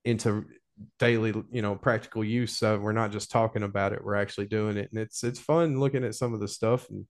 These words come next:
uh, some of the stuff make you pissed off. Like when you, when you get into, like, your, the contents of your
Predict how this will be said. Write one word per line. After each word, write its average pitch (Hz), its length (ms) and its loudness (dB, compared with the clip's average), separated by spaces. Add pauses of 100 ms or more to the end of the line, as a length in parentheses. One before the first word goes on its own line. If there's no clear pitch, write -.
(1300)
uh, 98 400 2 (1040)
some 139 260 2
of 143 100 4
the 123 60 0
stuff 123 320 0
make 127 200 -2
you 113 60 -4
pissed 127 340 4
off. 127 280 4
Like 117 160 2
when 117 180 -2
you, 110 220 -2
when 113 200 0
you 110 80 0
get 117 200 2
into, 113 280 0
like, 107 400 0
your, 107 280 -2
the 110 160 -6
contents 113 640 0
of 107 120 0
your 107 220 -2